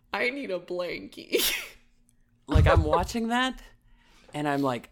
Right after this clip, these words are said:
Speaker 2: "I don't understand what's happening, but I do feel the intensity t-, to which it is happening,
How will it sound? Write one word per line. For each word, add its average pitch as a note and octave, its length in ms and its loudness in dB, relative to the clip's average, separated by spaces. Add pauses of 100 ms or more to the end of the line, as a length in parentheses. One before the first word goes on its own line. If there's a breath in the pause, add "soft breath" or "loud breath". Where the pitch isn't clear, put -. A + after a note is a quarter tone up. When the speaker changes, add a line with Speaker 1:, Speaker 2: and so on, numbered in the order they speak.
Speaker 2:
"I B2+ 140 -6
don't B2+ 500 -4
understand D3 720 -6
what's B2+ 240 -6
happening, A#2+ 580 -8 (880 soft breath)
but C3 200 -8
I C#3+ 160 -2
do D3+ 460 -4
feel D#3 360 -2
the C#3 300 -2
intensity C#3 840 -4
t-, - 140 -12 (300)
to - 280 -6
which A#2+ 460 -4 (560)
it F3+ 160 0
is F3+ 140 -2
happening, F#3+ 560 -2